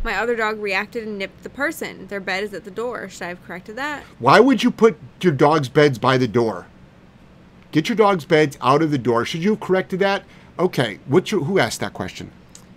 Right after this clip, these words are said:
Speaker 2: I'll
Speaker 1: Victoria.
Speaker 2: Be, I'll be polite, Victoria. Victoria, if you don't correct it, guess what you're doing? Rewarding it.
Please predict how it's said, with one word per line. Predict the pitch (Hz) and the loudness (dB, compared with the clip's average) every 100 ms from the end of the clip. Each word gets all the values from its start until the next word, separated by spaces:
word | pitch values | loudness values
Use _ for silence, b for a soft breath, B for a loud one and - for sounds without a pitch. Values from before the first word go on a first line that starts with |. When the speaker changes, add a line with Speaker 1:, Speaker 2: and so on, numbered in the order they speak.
| - | -6
Speaker 2:
I'll | 131 | 0
Speaker 1:
Victoria. | 135 240 208 202 | 0 0 -6 -8
Speaker 2:
Be, | 185 | -2
I'll | 139 | -2
be | 135 | -2
polite, | - 120 104 | -2 -4 -4
Victoria. | 104 95 101 95 90 - B B B B - | -8 -10 -8 -6 -8 -14 B B B B -14
Victoria, | 147 165 - 220 214 165 123 117 - - - - - - - - - - | -2 -2 0 4 6 6 2 0 -6 -20 -20 -20 -20 -20 -20 -20 -20 2
if | 190 - | 2 4
you | 190 | 0
don't | 143 170 226 - | 4 6 6 2
correct | 160 135 110 - | 0 0 -2 -2
it, | 120 123 - - | -2 -2 -10 2
guess | 151 156 | 4 4
what | 160 139 | 0 0
you're | 151 | 0
doing? | 123 135 120 85 87 - - - - - - - - - - - - - - - | 2 2 2 -4 -18 -20 -20 -20 -20 -20 -20 -20 -20 -20 -20 -20 -20 -20 -20 -6
Rewarding | 135 160 143 175 143 110 | 2 4 6 4 4 0
it. | - - | -6 -16